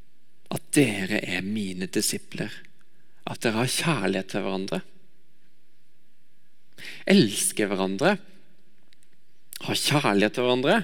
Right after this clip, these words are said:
Jo da, elsk Gud og elsk de neste som deg selv. Det har vi hørt før, og det er greit, og det,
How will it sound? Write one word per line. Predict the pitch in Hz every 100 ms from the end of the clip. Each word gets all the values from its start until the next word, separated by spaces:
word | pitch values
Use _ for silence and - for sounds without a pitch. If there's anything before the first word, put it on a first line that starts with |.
| - - - - - - - - - - - - -
Jo | 156 175
da, | -
elsk | 175 202 - 135
Gud | 160 - -
og | 120
elsk | 123 - 147
de | 139
neste | 143 - 120 -
som | 117
deg | 127
selv. | 151 139
Det |
har | 208
vi | 165
hørt | 127 -
før, | - 107 113 123
og | 107
det | 131
er | 120
greit, | 113 139 147 -
og |
det, | 110